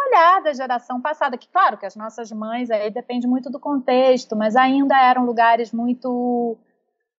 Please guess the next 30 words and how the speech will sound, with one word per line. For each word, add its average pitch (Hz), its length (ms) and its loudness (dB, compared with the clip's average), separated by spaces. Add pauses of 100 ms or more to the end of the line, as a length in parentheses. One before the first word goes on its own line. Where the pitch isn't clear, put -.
(160)
a, - 60 -6
a, - 320 0
a, - 600 -4
os 190 100 -10
nossos 220 400 0
pais, 220 540 2
os 175 100 -20
meus 202 460 -8
pelo 196 260 -16
menos, 202 540 -4
os 202 100 -16
lugares 269 440 0
estavam 330 400 2
bastante, 320 540 0
é, 320 200 0 (280)
fixos 240 480 -6
ainda, 185 600 -8
né? 214 260 0
O 175 120 -4
pai, 185 840 2 (400)
é, 175 240 -4
a 175 80 -2
mãe, 202 640 -4
quem, 190 400 -10
quem 202 140 -6
trabalha 202 360 2
mais, 190 460 -2
quem 196 160 -12
ganha 190 220 -4
mais, 185 880 0